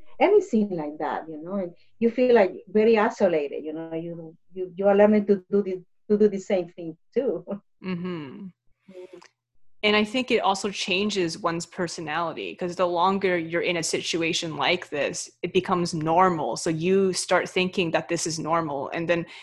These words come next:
Speaker 2: you don't behave the way you used to do anymore. So you become more quiet and more isolated over time.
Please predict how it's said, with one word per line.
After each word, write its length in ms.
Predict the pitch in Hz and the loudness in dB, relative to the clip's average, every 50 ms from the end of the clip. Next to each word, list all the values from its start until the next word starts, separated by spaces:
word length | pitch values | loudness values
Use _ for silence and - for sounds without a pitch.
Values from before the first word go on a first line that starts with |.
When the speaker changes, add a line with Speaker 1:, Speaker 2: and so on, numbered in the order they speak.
| - - _ _ | -20 -20 _ _
Speaker 2:
you 120 | - 180 170 | -4 -2 2
don't 260 | 185 180 175 151 - _ _ - | 2 2 2 2 -4 _ _ -4
behave 440 | - 185 170 - 180 175 175 170 - | -2 0 2 4 4 4 4 2 0
the 100 | 175 165 | -4 -2
way 100 | 170 170 | 0 0
you 160 | 170 175 175 | 0 0 -2
used 300 | 160 165 165 156 - - | 0 -2 -2 -2 -4 -6
to 80 | 180 156 | -6 -6
do 220 | 170 151 151 156 | -4 -4 -4 -4
anymore. 600 | 151 156 143 135 107 113 107 104 120 - 208 190 _ | -6 -6 -8 -10 -12 -12 -12 -12 -12 -14 -16 -18 _
So 160 | - - - | -12 -6 -2
you 120 | 185 185 175 | -2 -2 -2
become 440 | 180 175 175 - 180 165 160 156 - _ _ _ - | -4 -6 -4 -4 -4 -2 -4 -6 -10 _ _ _ -6
more 220 | 180 170 170 170 | 0 2 2 2
quiet 540 | 170 - - - 120 127 131 135 107 107 - | 2 0 -6 -6 -6 -6 -6 -6 -8 -10 -10
and 160 | - 165 160 | -10 -10 -8
more 180 | 151 151 156 131 | -6 -6 -4 -4
isolated 600 | 120 135 - - - - 110 110 - - 107 - - - | -4 -4 -4 -6 -8 -8 -10 -12 -12 -12 -12 -14 -10 -12
over 200 | 143 - - - | -12 -10 -10 -12
time. 600 | - - - 139 - - 226 247 226 220 226 - | -12 -10 -10 -8 -6 -6 -4 -6 -6 -8 -12 -16